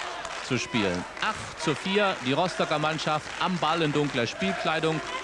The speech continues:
hat ihren Aktivposten in der Nummer fünf in Kerstin Schaumburg, die auch, äh, zwei Tore bisher beisteuerte. Im Kreis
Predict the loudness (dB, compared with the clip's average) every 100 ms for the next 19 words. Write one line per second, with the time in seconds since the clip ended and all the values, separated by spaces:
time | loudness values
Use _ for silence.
0 | -6 -2 -2 0 0 0 -2 -4 -2 -4
1 | 0 0 0 -2 -4 0 2 2 0 0
2 | 0 0 0 0 0 0 -2 -2 -2 -2
3 | 0 0 0 2 2 2 -4 -12 -8 -6
4 | -4 -4 -4 -2 -2 0 2 2 0 -2
5 | 0 2 4 2 0 -2 -2 0 0 0
6 | 2 4 4 2 2 2 2 0 0 2
7 | 2 2 0 -2 -2 -4 -2 -2 -2 -2
8 | -2 -2 -2 -2 -2 -2 -2 -2 0 0
9 | 0 0 0 0 -2